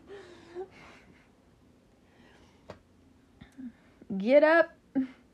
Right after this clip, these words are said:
And, you know, some of it is also masked with, "Oh, I believe you can save me from this situation," or it's people who don't really know the true underlying idea of what it is to be a friend to someone, because they're just like,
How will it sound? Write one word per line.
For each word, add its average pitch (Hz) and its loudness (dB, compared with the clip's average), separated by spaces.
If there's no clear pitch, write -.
And, 262 2
you 285 2
know, 226 4
some 233 0
of 233 2
it 214 2
is 202 2
also 202 0
masked 185 -6
with, 185 -4
"Oh, 220 2
I - 0
believe 196 -2
you 190 -4
can 196 -8
save 196 -4
me 196 -6
from 190 -8
this 185 -8
situation," 185 -8
or 180 -6
it's 175 -8
people 185 -6
who 180 -6
don't 185 -8
really 185 -6
know 180 -6
the 175 -10
true 180 -8
underlying 175 -8
idea 175 -4
of 185 -8
what 180 -6
it 175 -8
is 175 -10
to 190 -8
be 175 -8
a 185 -6
friend 175 -6
to 196 -8
someone, 208 -6
because 175 -6
they're 185 -6
just 180 -8
like, 175 -4